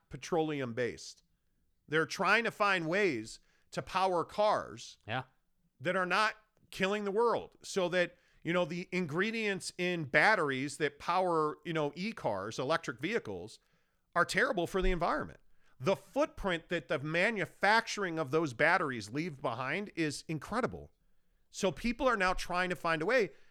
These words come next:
Speaker 1: And I gotta believe that this gas crisis, is it, is it too much to
Speaker 2: I
Speaker 1: call
Speaker 2: don't
Speaker 1: this
Speaker 2: think
Speaker 1: a
Speaker 2: it's
Speaker 1: crisis?
Speaker 2: too much to call it a crisis. We're talking about eight dollars a gallon.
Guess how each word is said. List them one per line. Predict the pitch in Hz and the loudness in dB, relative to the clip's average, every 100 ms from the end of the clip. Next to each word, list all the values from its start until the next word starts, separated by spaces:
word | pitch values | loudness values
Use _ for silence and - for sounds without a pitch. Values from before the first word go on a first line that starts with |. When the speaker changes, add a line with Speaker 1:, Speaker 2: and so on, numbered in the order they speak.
| - - _ | -20 -20 _
Speaker 1:
And | 175 | 4
I | 214 | 6
gotta | 240 269 | 8 8
believe | 220 220 294 226 | 8 6 6 4
that | 196 | 4
this | 226 220 | 4 4
gas | 180 220 254 | 6 6 4
crisis, | - - 170 196 - 285 - | -2 2 2 4 0 -4 -2
is | 180 190 | -2 -2
it, | 247 | -2
is | 226 202 | -2 -2
it | 311 | -2
too | 285 | -2
much | 247 269 | -2 2
to | 135 | 6
Speaker 2:
I | 208 | 8
Speaker 1:
call | 240 | 8
Speaker 2:
don't | 233 | 4
Speaker 1:
this | |
Speaker 2:
think | 262 | 2
Speaker 1:
a | 202 | 2
Speaker 2:
it's | |
Speaker 1:
crisis? | 180 208 | 4 2
Speaker 2:
too | 220 | 0
much | 185 - | -2 -2
to | |
call | 156 151 | -2 -2
it | 131 | -2
a | |
crisis. | - 131 113 98 90 | -2 -2 -2 -8 -10
We're | 147 | -8
talking | - 214 214 | -2 -2 -2
about | 240 208 165 | 0 -2 0
eight | 196 - | -4 -2
dollars | 160 165 202 180 | 0 0 0 -4
a | 160 | -6
gallon. | 110 104 143 220 262 | -6 -6 -6 -6 -10